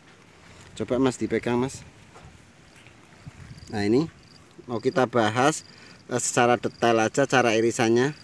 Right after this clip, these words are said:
Nah, ini. Tangan, Mas. Nah, ini. Nah, ini miring, ini mengkelung. Nah, jadi,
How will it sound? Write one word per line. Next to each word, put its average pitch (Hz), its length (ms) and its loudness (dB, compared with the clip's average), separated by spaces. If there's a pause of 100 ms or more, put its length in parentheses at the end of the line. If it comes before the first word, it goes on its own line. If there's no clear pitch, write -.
Nah, 98 320 0
ini. 110 240 -2 (2250)
Tangan, 113 240 2
Mas. 95 320 -4 (2000)
Nah, 101 320 -2
ini. 117 240 0 (1600)
Nah, 104 160 0
ini 143 160 8
miring, 180 560 10
ini 147 160 2
mengkelung. 165 560 6 (1000)
Nah, 85 400 -12
jadi, 139 320 4